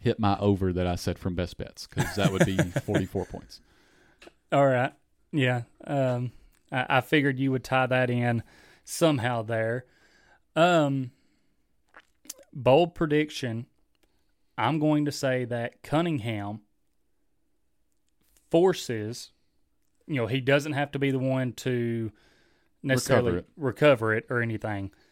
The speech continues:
Speaker 2: but Cunningham is going to force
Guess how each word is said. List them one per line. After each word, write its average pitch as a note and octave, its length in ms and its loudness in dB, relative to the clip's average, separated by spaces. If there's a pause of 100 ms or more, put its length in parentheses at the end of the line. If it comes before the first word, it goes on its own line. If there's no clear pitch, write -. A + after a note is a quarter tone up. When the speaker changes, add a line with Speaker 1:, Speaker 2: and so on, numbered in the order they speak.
(280)
Speaker 2:
but C3+ 540 2 (280)
Cunningham B2+ 880 -2 (420)
is B2 200 -2
going C3 380 -2
to A#2+ 540 -4 (1080)
force C3 560 0